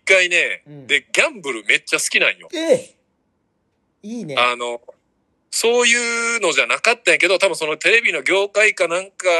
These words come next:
Speaker 1: に、
Speaker 2: うん。
Speaker 1: こう入った時に、
Speaker 2: うん。
Speaker 1: なんかこう、ちょっと一時期ハマってた時期とかもあって。
Speaker 2: うん。
Speaker 1: で、まあね、彼女はその、今、この、まあ、言ったらマッチングアプリ編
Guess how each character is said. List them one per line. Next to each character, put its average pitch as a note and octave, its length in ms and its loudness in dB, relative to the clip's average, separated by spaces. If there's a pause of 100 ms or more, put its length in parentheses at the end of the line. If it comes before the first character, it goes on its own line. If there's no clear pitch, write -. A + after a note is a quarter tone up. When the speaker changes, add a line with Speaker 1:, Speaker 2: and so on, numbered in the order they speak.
(320)
Speaker 1:
に、 D#3+ 40 -20
Speaker 2:
う D#3+ 80 -18
ん。 C3+ 100 -20 (1000)
Speaker 1:
こ D#3+ 80 0
う - 20 2
入 B3 240 2
っ - 60 -12 (120)
た G3+ 100 2
時 - 300 -4
に、 D4 280 0
Speaker 2:
う D3 60 -20
ん。 C#3 240 -20 (640)
Speaker 1:
な D3+ 100 2
ん D3+ 40 -4
か B2+ 120 -2
こ A#2 180 0
う、 A2+ 40 -2
ち - 100 0
ょ - 20 -2
っ - 20 -2
と A2+ 120 -2 (160)
一 - 200 -4
時 B2 100 0
期 A2+ 60 0
ハ - 100 -4
マ C3 100 -2
っ B2+ 60 -6
て C3 100 -4
た G#2 120 2
時 G#2+ 120 -4
期 A2 80 -4
と F#2 100 -2
か F#2+ 80 -8
も E2+ 100 -6
あ D#2+ 40 -10
っ - 40 -14 (200)
て。 - 320 0
Speaker 2:
う D#3 60 -20
ん。 C3+ 260 -16 (1400)
Speaker 1:
で、 D3+ 340 0 (420)
ま - 180 2
あ - 40 -6
ね、 F#2 260 0 (640)
彼 G3+ 240 2
女 C3 120 2
は G#2 120 4
そ G#2 120 -4
の、 G2 520 -2
今、 B2 200 0 (1040)
こ C3+ 140 -2
の、 B2 260 -6 (340)
ま B2 60 -2
あ、 B2 40 2
言 C3 40 2
っ C3 40 -2
た A#2 100 0
ら G#2 60 -2
マ A#2+ 100 2
ッ D#3 160 -2
チ E3 160 -4
ン D#3 60 -6
グ D3 100 2
ア C3+ 60 6
プ D3+ 100 -4
リ C3+ 100 2
編 C3+ 260 0